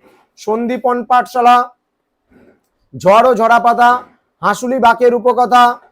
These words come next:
সপ্তপদী, নাগিনী কন্যার কাহিনী, আরোগ্য নিকেতন, হ্যাঁ, চাপাডাঙ্গার বউ, পঞ্চপুত্তলি, বিচারক, রাধা, ডাক হর-,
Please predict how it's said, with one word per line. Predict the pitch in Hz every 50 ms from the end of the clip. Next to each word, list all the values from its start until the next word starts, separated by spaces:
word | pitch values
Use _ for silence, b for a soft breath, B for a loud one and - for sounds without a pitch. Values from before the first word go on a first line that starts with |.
| _ _ _
সপ্তপদী, | _ - - 220 226 226 - _ - 254 240 - 233 233 208 247 247 254 254 - _ _ _ _ _ -
নাগিনী | 156 175 196 208 214 214 247 254 254 254
কন্যার | 254 240 240 240 240 247 247 240 247
কাহিনী, | 247 233 233 233 247 240 247 254 247 254 254 _ _ _ _ _ _
আরোগ্য | 185 190 214 226 247 240 220 214 247 254
নিকেতন, | 247 247 220 254 247 226 247 247 247 247 247 254 _ _ _ _ _ _ _ _ _ -
হ্যাঁ, | 247 277 269 226 175 143 -
চাপাডাঙ্গার | - - - 214 - 240 240 240 247 240 247 247 247 247
বউ, | 220 240 247 247 247 254 254 - _ _ _ _ _ _ _ -
পঞ্চপুত্তলি, | 226 233 233 240 202 - 254 240 254 247 - - _ - 240 240 240 247 247 247 254 _ _ _ _ _ _ 151
বিচারক, | 156 220 185 180 247 247 247 247 247 247 247 247 247 _ _ _ _ _ -
রাধা, | 170 175 202 220 220 240 240 240 240 240 247 254 - _ _ _ _ _ _ _ _ -
ডাক | 151 135 185 202 208 - - -
হর-, | 240 247 247 240 - -